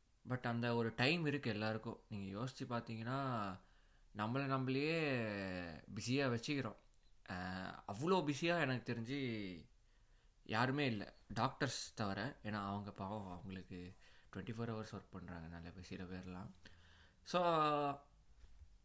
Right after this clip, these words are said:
இந்த டிஸ்ட்ராக்ஷன்ஸ்லாம் நவுத்திட்டு, உங்களை உங்களே நீங்க பிஸியா வச்சுக்காம, "நீங்க யாரு?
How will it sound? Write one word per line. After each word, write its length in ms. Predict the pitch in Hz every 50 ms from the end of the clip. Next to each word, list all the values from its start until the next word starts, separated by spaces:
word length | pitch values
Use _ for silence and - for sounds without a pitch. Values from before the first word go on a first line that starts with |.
| - - - - - - - - - - - - - - - - - -
இந்த 220 | - 131 127 131 123
டிஸ்ட்ராக்ஷன்ஸ்லாம் 1040 | 110 127 123 - - - 190 190 190 - - 147 139 135 - - 151 147 147 131
நவுத்திட்டு, 840 | 113 104 107 120 - - 110 - - 98 92 92 90 92 90 - - - -
உங்களை 360 | - 113 123 131 135 143 139
உங்களே 340 | 131 131 131 127 127 143 147
நீங்க 320 | 147 131 117 107 98 107
பிஸியா 540 | 104 - - 127 127 131 127 123 113 110 107
வச்சுக்காம, 760 | - - 131 123 - 110 101 98 95 90 92 95 95 92 95 98 98 - - - - - - - - - - - - _ _ _ - _ - - - _ _ - _ - - -
"நீங்க 360 | - 127 135 139 139 139 135
யாரு? 520 | 120 107 104 104 104 98 98 92 87 -